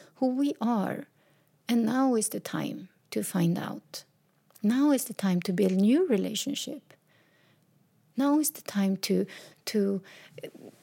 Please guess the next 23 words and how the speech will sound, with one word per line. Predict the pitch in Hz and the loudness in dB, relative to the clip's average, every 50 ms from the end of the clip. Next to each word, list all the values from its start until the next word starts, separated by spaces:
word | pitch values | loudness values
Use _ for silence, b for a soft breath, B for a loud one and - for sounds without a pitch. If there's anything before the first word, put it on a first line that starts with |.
| _ - - - | _ -18 -8 0
engage | - 240 233 214 233 226 226 226 214 - - | 4 4 4 6 6 6 6 6 4 2 2
in | 226 226 | 2 4
new | 226 226 254 277 285 | 4 6 6 6 4
things. | 269 - - 196 180 - 214 - - - - - - | 2 0 -4 -4 -4 -4 -6 -6 -4 -4 -4 -2 2
And | 233 240 | 4 6
maybe | 262 294 320 311 285 277 | 6 6 6 6 6 6
they | 254 254 254 254 | 6 6 6 6
don't | 240 240 240 226 | 6 4 2 2
have | 240 254 247 - | 0 0 -2 -2
to | - | -4
be | 220 214 220 | 0 0 2
so | 214 - - 226 | 0 2 0 2
life-changing. | 220 208 202 190 190 202 214 208 - - - 196 180 180 185 175 180 175 170 180 | 2 2 2 2 2 2 0 0 -2 -2 0 0 0 0 0 0 0 0 2 2
Maybe | 202 233 254 262 233 254 | 2 2 2 4 2 2
they | 226 220 220 220 | 2 2 2 2
just | 190 226 226 220 - - | 2 0 0 0 -2 -4
have | - 208 202 190 - _ | -4 -4 -4 -4 -6 _
to | - - 185 196 - - _ _ | -2 0 0 0 0 -6 _ _
add | 214 208 208 208 202 196 - | 2 2 4 2 2 0 -4
to | - 185 | -2 0
your | 175 185 185 196 208 202 208 202 202 | 0 0 0 2 2 4 4 2 2
present | 214 - _ - - 208 190 185 - 190 170 160 | 0 -6 _ -2 2 2 2 4 2 0 0 2
moment | - 185 180 185 185 180 175 185 185 - | 2 2 2 4 2 2 0 0 -4 -8